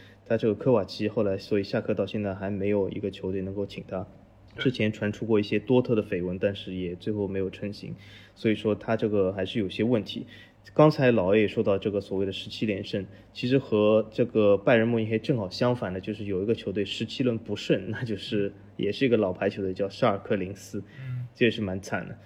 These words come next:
Speaker 1: 就是在冬歇期之前是一个欧冠组的这个球队，后来直接跌到了十几位，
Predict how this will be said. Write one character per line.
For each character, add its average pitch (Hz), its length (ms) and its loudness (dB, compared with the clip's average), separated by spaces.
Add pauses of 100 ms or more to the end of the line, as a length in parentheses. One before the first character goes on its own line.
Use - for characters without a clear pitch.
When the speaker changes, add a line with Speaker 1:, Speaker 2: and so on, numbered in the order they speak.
(220)
Speaker 1:
就 117 160 2
是 107 80 -2
在 107 360 6
冬 131 200 0
歇 127 140 2
期 127 140 -4
之 127 160 -2
前 101 240 -6
是 - 120 -8
一 110 60 -2
个 110 80 2
欧 139 180 4
冠 127 240 4
组 107 200 -4
的 90 320 -2
这 107 100 -2
个 95 140 0
球 95 240 -6
队， 92 200 -6 (160)
后 113 120 2
来 98 160 0
直 104 160 -8
接 107 100 0
跌 110 180 -2
到 104 180 -2
了 95 40 -4
十 110 240 -6
几 107 160 -8
位， 95 180 -4